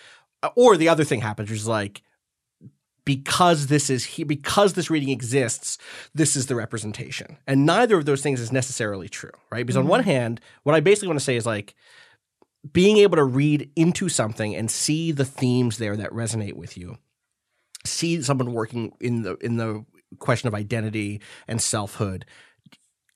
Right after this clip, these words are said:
Speaker 1: seeing that stuff resonate with you and your queer experience or with, with your trans experience specifically does not need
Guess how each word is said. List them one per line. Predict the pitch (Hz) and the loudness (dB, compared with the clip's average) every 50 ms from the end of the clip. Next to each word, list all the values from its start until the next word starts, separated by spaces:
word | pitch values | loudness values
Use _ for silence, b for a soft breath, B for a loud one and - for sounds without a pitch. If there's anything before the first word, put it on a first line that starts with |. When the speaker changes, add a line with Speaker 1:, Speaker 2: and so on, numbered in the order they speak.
| _ _ _ _ _ _ | _ _ _ _ _ _
Speaker 1:
seeing | - - - - 196 202 202 190 | -4 -2 0 2 4 4 6 6
that | 175 160 | 4 4
stuff | - - 147 117 | 2 0 0 0
resonate | 117 113 113 110 123 127 113 | 0 -2 0 2 2 0 2
with | 101 113 104 | 0 -2 -2
you | 104 107 110 110 107 107 | -2 -2 -2 0 0 0
and | 107 | 0
your | 107 104 107 | -2 -4 -6
queer | - - - 110 104 98 | -8 -8 -6 -6 -6 -6
experience | 101 - - - - 170 165 160 160 156 151 143 139 - - - B B B B B B | -6 -8 -10 -4 -2 0 2 2 2 2 2 0 0 -2 -4 -6 B B B B B B
or | - - 110 104 101 101 98 92 87 78 | -6 -4 -2 -2 -2 -2 -2 -4 -4 -4
with, | 98 107 104 92 - - - - _ | -4 -4 -6 -6 -8 -12 -18 -20 _
with | 104 101 90 92 - | -12 -12 -12 -10 -10
your | 92 92 | -10 -8
trans | - - 131 127 117 117 | -2 0 0 0 0 -2
experience | - - - 120 110 101 98 - | -4 -4 -4 -2 -2 -2 -4 -6
specifically | - - - - - - 170 - 117 - - 98 78 - - b b b _ | -8 -8 -8 -4 0 0 0 0 -2 -8 -8 -12 -12 -12 -14 b b b _
does | - 139 160 143 165 | 2 2 4 4 4
not | 151 151 151 165 - - - | 4 6 6 4 2 2 0
need | 120 123 127 135 135 127 113 101 110 | 0 2 2 2 2 0 -2 -4 -8